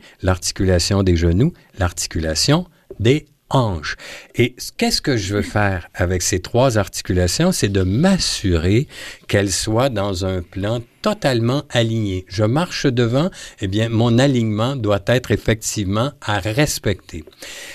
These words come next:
Ensuite, j'arrive à la chaîne musculo-squelettique supérieure. Habituellement, elle est aussi importante que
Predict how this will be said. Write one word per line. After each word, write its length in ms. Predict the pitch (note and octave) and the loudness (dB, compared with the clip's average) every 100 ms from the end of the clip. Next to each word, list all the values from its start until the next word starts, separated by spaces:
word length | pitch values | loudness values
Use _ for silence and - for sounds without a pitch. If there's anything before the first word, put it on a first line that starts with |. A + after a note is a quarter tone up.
| - | 0
Ensuite, 440 | C#3 D#3 G3+ A3+ | 0 2 -2 -2
j'arrive 320 | C#3+ C3+ E3 F3 | 0 0 0 0
à 80 | |
la 160 | B2 A#2+ | 0 0
chaîne 360 | - G#3 A#3+ F#3+ | 0 2 2 2
musculo-squelettique 1080 | C3 - A2 G#2+ A2+ G#2+ F#2 F2+ - D3 - | 0 -2 -4 -4 -4 -4 -4 -4 -6 -10 -6
supérieure. 880 | - - F#3+ D3 B2+ G#2 F2+ D2+ D2 _ _ _ - | -4 -2 0 0 0 0 -2 -4 -8 _ _ _ -4
Habituellement, 920 | C3 D#3 F3+ - D#3 B2+ C3+ F3+ A3 - - - - _ _ _ _ _ _ _ _ | -2 -2 -4 0 2 2 2 2 0 -4 -20 -20 -20 _ _ _ _ _ _ _ _
elle 180 | - C#3+ | 0 2
est 180 | C#3+ C#3+ | 2 2
aussi 260 | F3 - F3 | 2 2 0
importante 760 | C3 D#3 A#2 - F3+ A3+ G#3+ - - _ - | -2 -4 -4 -4 -2 -2 -6 -10 -20 _ -2
que 320 | F3 F3+ G3 | 4 4 4